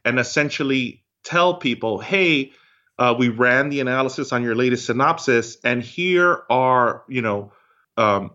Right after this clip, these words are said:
the attendance probability for different people, different audiences based on how you change it. Here are other comparable movies. Here are geographic level insights based on the changes to the script or synopsis that you made."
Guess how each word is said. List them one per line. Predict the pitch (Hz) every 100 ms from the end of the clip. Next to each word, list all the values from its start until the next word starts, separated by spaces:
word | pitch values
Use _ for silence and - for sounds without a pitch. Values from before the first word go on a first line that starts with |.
| -
the | 120 135
attendance | 131 - 156 156 147 -
probability | - 127 127 117 120 113 104
for | 113
different | 101 123 123 123 95
people, | 123 107 85 85
different | 117 - 120 104
audiences | 113 113 107 95 104 -
based | 110 107 107 -
on | 98
how | 107
you | 101
change | 98 107 101 90
it. | 82 - - -
Here | - 156 185
are | -
other | 175 180
comparable | 156 147 - 180 202 135 110
movies. | 101 92 78 - - - _ _
Here | - 160 175
are | 139
geographic | 131 147 110 120 127 135 135 -
level | 127 123 120 120
insights | 143 - 101 85 - - -
based | - 123 127 -
on | 127
the | 117
changes | - 131 123 117 -
to | 107
the | 98
script | - - 123 - 107
or | 101
synopsis | - 107 113 117 104 104
that | 87 92
you | 92
made." | 90 - -